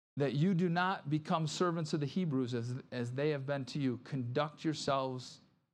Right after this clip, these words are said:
like men and fight." So they have this battle cry, and it says, "The Philistines fought, and Israel was defeated.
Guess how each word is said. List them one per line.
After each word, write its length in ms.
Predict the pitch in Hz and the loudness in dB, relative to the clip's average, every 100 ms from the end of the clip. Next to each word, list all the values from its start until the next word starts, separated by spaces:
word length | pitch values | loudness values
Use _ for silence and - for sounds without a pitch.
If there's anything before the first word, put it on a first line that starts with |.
| _ _ _ | _ _ _
like 260 | 120 123 123 | -2 0 0
men 380 | 120 110 107 107 - - _ _ - | -2 -2 -6 -10 -20 -20 _ _ -6
and 160 | 107 | -6
fight." 400 | - - 101 101 | -4 -4 -2 -4
So 180 | - 131 | -2 -2
they 120 | 123 | 0
have 240 | 123 143 135 131 - - | 0 0 -2 -6 -14 -6
this 200 | 131 113 | -6 0
battle 340 | 131 135 135 | 2 2 0
cry, 300 | 127 131 120 | 0 0 2
and 120 | 123 | 0
it 80 | 120 | -2
says, 240 | 113 147 | 2 2
"The 120 | 131 127 | 2 -2
Philistines 640 | - 185 185 196 190 151 | 2 2 2 2 0 0
fought, 400 | - 170 170 175 | 0 0 0 -2
and 180 | 139 135 - | -4 -4 2
Israel 460 | 185 165 190 185 | 2 4 4 2
was 200 | 165 170 | 2 0
defeated. 680 | 143 156 147 - 208 165 135 | 0 -2 -4 0 2 4 2